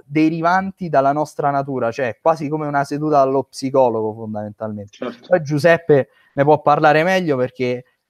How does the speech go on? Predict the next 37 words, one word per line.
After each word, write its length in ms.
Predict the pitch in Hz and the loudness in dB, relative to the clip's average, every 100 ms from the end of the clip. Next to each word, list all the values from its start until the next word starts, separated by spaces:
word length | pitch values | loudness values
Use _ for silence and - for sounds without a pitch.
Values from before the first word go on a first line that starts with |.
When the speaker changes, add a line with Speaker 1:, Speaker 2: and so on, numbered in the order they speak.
| _ _ | _ _
Speaker 1:
fa 280 | - 151 - | 0 0 0
trading 500 | 170 190 190 156 135 | 0 2 2 -2 -6
e 60 | |
poi 160 | 131 160 | -4 -6
sta, 300 | - 127 127 | -2 -2 -2
sta 200 | - 139 | -2 -2
aprendo 320 | 139 139 143 | 0 -2 -4
pure 180 | 151 165 | -2 0
la 100 | 156 | 0
startup. 600 | - 147 127 175 180 - | 0 -4 0 2 2 2
A 100 | 131 | -4
questo 320 | - 135 156 | -4 -2 0
punto 300 | 151 175 127 | 0 -2 -4
direi, 240 | 120 123 123 | -2 -2 -2
Gianluca, 380 | 127 131 151 | -2 -2 -2
che 60 | 110 | -4
ce 140 | - | -6
ne 60 | 113 | -10
possiamo 340 | 113 - 127 | -10 -4 -2
anche 220 | 147 151 190 | -2 0 0
andare, 440 | 196 135 135 123 | 2 2 2 2
facciamo 300 | 120 - 131 | -2 -6 -6
i 60 | 120 | 0
podcast 520 | 139 135 135 123 - | 2 2 -2 -4 -2
Speaker 2:
<laughs> 600 | 151 - 131 - - - | -4 -4 -8 -10 -20 0
Speaker 1:
fatti 320 | 175 165 160 | 0 2 4
da 100 | 196 | 6
lui. 120 | 180 | 6
Speaker 2:
Solo 240 | 175 160 143 | 6 6 6
per 140 | 156 | 6
lui, 360 | 151 147 139 135 | 6 6 6 6
Speaker 1:
Ah, 260 | 160 240 | 2 0
Speaker 2:
solo 280 | - 170 170 | 0 2 4
per 140 | 165 175 | 4 4
Speaker 1:
ah. 20 | |
Speaker 2:
lui. 180 | 160 143 | 0 0
No, 340 | 185 147 120 | 2 2 -2